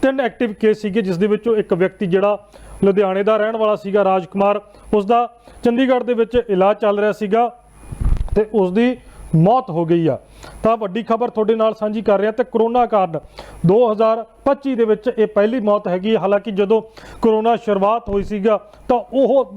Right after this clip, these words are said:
ਹਰ ਇੱਕ ਨੇ ਵੇਖਿਆ ਕਿ ਕਿਸ ਤਰ੍ਹਾਂ ਲਾਕਡਾਊਨ ਕੀਤਾ ਗਿਆ, ਲੋਕ ਇੱਕ ਦੂਸਰੇ ਨੂੰ ਟੱਚ ਕਰਨ ਤੋਂ ਵੀ ਜਿਹੜੇ ਉਹ ਗੁਰੇਜ਼ ਕਰਦੇ ਸੀਗੇ।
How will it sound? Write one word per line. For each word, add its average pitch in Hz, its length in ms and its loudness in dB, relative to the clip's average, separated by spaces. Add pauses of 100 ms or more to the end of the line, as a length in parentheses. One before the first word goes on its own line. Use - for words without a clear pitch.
ਹਰ 214 140 0
ਇੱਕ 254 160 -6
ਨੇ 226 120 -2
ਵੇਖਿਆ 202 280 0
ਕਿ 202 140 -8
ਕਿਸ 190 160 -2
ਤਰ੍ਹਾਂ 208 300 0 (380)
ਲਾਕਡਾਊਨ 208 580 0
ਕੀਤਾ 202 340 0
ਗਿਆ, 196 340 2 (360)
ਲੋਕ 226 320 2
ਇੱਕ 220 200 -2
ਦੂਸਰੇ 202 480 -2
ਨੂੰ 214 200 -2 (340)
ਟੱਚ 226 220 0
ਕਰਨ 220 300 -2
ਤੋਂ 220 200 0
ਵੀ 214 100 -4
ਜਿਹੜੇ 208 200 0
ਉਹ 214 140 -2
ਗੁਰੇਜ਼ 190 340 0
ਕਰਦੇ 190 280 0
ਸੀਗੇ। 202 320 0